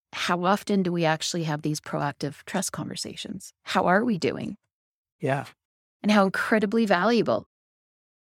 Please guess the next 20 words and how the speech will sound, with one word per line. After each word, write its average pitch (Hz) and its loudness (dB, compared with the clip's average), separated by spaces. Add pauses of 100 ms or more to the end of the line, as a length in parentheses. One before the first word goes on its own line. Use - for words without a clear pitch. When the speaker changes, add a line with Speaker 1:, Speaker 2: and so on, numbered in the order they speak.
Speaker 2:
So 208 4
having 165 2 (300)
brought 127 2
that 208 0
up, 143 0 (580)
how 160 4
are 156 6
we 160 2
doing? 104 -2 (1040)
Are 151 4
you 147 8
still 160 2
assessing 147 2
that 117 2 (360)
I 127 4
care 147 4
about 127 4
our 113 4
shared 120 2
purpose, - -2